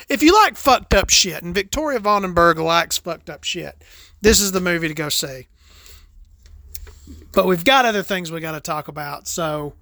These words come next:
um, just go see Pearl with Mia Goth, who's hot. Um, so I started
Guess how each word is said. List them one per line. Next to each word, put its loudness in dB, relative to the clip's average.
um, -2
just 0
go 0
see -4
Pearl -14
with -8
Mia -4
Goth, -16
who's -10
hot. -16
Um, 0
so 2
I 2
started -4